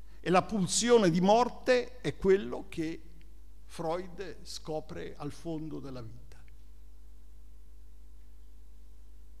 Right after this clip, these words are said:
E allora da qui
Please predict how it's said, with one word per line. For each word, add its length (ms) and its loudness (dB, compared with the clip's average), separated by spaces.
E 120 -6
allora 640 0
da 160 -4
qui 360 -6